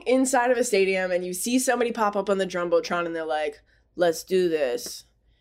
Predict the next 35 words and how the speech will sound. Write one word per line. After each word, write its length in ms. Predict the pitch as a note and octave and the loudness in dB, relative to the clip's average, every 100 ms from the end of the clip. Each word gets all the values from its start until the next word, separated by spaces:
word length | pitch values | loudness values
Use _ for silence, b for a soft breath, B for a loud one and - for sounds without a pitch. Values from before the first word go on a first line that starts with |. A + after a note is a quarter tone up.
| _ | _
Hey, 600 | - G3+ F#3+ E3 D3+ E3+ b b | 0 4 4 4 0 -4 b b
Broncos 680 | G3+ G#3 G#3+ A3 G#3 G#3 G3+ | 0 2 4 4 4 2 0
country, 680 | A#3+ G#3 G#3 G#3 F3+ D#3 C#3 - _ | 0 2 2 0 2 0 -2 -8 _
mount 380 | F3 F#3 G3 G3+ | -2 2 4 4
up, 340 | G#3+ G3+ F3 - | 4 6 4 2
let's 280 | E3 F3+ F#3 | 0 0 0
ride." 640 | G3 G3 F3 D3+ B2+ - | 0 2 2 2 0 0
Like, 180 | F#3+ G3 | -2 0
it's 160 | A3 G#3 | -2 0
just 200 | B3+ B3+ | -2 2
always 320 | A#3+ C#4 C#4 | 4 4 2
so 180 | A#3 A3 | 2 2
cringy. 720 | A3 F3+ F#3+ G#3+ B3 C#4 C#4+ b b b | 2 -2 -2 -2 2 0 -2 b b b
Um, 240 | - F3+ F3+ | -4 -2 2
unless 240 | A#3 F4 | 2 4
you 80 | G#4+ | 4
get, 100 | A4+ | 6
like, 120 | D#4 | 4
a 60 | C#4+ | 2
Travis 440 | - A3 F#3+ G3 | 0 -2 0 -2
Kelce 600 | - G#3 F#3 - G3 F#3+ | -2 -2 0 0 0 2
or 100 | F#3 | 0
a 60 | F3+ | 0
George 300 | F3+ E3+ E3+ | 2 2 2
Kittle, 220 | F#3 E3 | 0 2
like, 120 | D3+ | 0
I'm 120 | D3+ | -6
sure 160 | E3 D#3 | -8 -6
that 140 | D3 | -6
those 160 | C3+ C#3+ | -6 -8
guys 200 | C#3+ D3 | -6 -6
go 140 | D3 | -6
all 180 | C3+ C3+ | -4 -6
in, 200 | - F3 | -6 -4
but 200 | F#3+ C3 | -2 -4